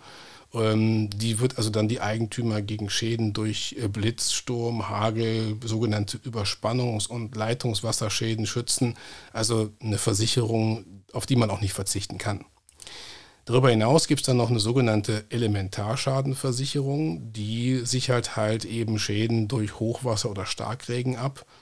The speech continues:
Und da haben wir ja auch hier in Nordrhein-Westfalen in den letzten Jahren leidlich Erfahrungen machen müssen, was dann passieren kann, wenn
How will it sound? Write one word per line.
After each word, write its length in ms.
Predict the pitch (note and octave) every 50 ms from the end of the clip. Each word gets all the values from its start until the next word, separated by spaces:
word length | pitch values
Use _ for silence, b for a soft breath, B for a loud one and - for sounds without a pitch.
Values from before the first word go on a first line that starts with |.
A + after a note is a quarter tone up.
| b b b b b b
Und 140 | - A2+ G2+
da 80 | F#2+ F#2+
haben 120 | G#2+ A#2
wir 80 | A#2 A2
ja 120 | G#2+ G2+
auch 160 | G#2+ A2+ -
hier 380 | - B2+ A#2+ A#2+ A#2+ B2 C3 B2+
in 120 | A#2 A2
Nordrhein-Westfalen 880 | G#2+ G#2+ A2 G#2+ G2+ G2 G2+ - - - - G#2 G2+ A2 A2+ A2 A2+ A#2
in 60 | G#2+
den 120 | G#2 G#2 G#2
letzten 340 | G2+ G#2+ - - - - A2
Jahren 360 | G#2 G2+ G#2 G#2 A2 A2 G#2
leidlich 580 | G2+ F#2+ G2 G#2 A2 A2 A#2 A2+ G#2+ - -
Erfahrungen 540 | G#2+ G#2 G2 - A2+ G#2 A#2 B2 B2 A#2+ A#2
machen 300 | A2+ A#2 - A#2+ A2+ A2+
müssen, 400 | A2+ A#2 - - C3 B2+ B2 B B B B B B B B _
was 280 | A#2+ - C3+ C3 -
dann 240 | - A#2 A2 A#2 B2
passieren 600 | - - A#2 A2 - - - B2 A#2+ A2+ A2 G#2 -
kann, 480 | - A2 G#2 A2 A#2 A#2+ A#2+ A2 G#2+
wenn 340 | G#2 A2 A2+ A2+ A2+ A2+